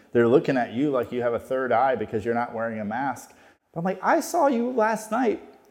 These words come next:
you know, at a bar in Tallahassee and you didn't have a mask anywhere near you. But all of a sudden here we're on camera, so you're gonna wear a mask." I always just was blown away by the theater. And I think probably the thing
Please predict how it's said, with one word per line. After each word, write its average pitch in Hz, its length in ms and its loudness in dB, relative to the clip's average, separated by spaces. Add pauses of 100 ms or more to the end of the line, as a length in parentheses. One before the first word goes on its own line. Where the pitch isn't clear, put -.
(100)
you 170 100 0
know, 170 260 0
at 147 160 6
a 135 80 4
bar 214 480 4
in 208 80 2
Tallahassee 180 680 2
and 123 120 0
you 220 60 2
didn't 214 200 4
have 143 140 2
a 113 80 0
mask 156 440 0
anywhere 196 360 0
near 180 260 4
you. 107 260 -2
But 143 140 2
all 196 160 6
of - 0 -
a - 80 0
sudden 170 260 4
here 226 300 0
we're 165 140 0
on 156 160 -2
camera, 190 420 -2
so - 160 -4
you're 160 80 0
gonna 160 140 -4
wear 147 200 2
a 120 40 2
mask." 180 480 -4 (300)
I 160 120 8
always 226 240 6
just 147 240 -8
was 110 80 -6
blown 156 400 0
away 131 480 -2 (480)
by 127 180 8
the 113 80 6
theater. 107 720 2 (140)
And 120 100 4
I 117 60 4
think 156 180 2
probably 208 220 0
the 185 80 -12
thing 127 320 -4